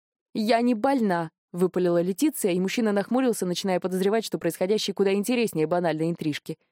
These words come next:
Она облизнула пересохшие губы и продолжила. «Я заходила купить отвар, чтобы немного успокоить самку.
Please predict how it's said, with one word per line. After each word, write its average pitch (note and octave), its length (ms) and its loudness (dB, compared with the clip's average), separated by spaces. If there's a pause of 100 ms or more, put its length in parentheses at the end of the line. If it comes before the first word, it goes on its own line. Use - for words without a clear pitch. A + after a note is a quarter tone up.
(220)
Она F#3+ 240 0
облизнула G3 460 2
пересохшие F#3+ 540 -2
губы G3+ 280 -2
и F3+ 40 -2
продолжила. D#3 580 -2 (560)
«Я G#3+ 300 2
заходила A3 560 2
купить B3 340 -2
отвар, G3+ 420 0
чтобы F#3+ 280 -4
немного G#3 360 0
успокоить G#3 520 -2
самку. E3 460 -4